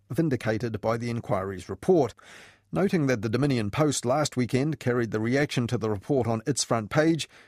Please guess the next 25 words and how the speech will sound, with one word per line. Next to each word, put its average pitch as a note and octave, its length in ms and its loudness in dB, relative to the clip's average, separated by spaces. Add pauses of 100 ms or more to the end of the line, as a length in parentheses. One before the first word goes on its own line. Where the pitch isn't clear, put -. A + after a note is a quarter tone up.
under C#3 180 2
the G#2+ 120 0
headline, B2+ 480 2 (120)
"Redemption, A#2+ 680 0
the G#2+ 100 -2
Next C3 240 0
Step - 300 -2
for A#2 240 0
Defence F3+ 360 0
Force," E3 380 2 (380)
writer F#3+ 360 0
Elizabeth B2+ 460 2
Knox F3 340 -2
replied, C3+ 520 2 (320)
"I A#2+ 100 -2
think - 340 -2
atonement B2 580 -2
comes G#2 260 -4
before G#2+ 320 -4
redemption." C3+ 560 2 (460)
And C#3+ 240 -2
with B2 140 -2
that B2 160 4
in C#3+ 140 2
mind, D3 320 2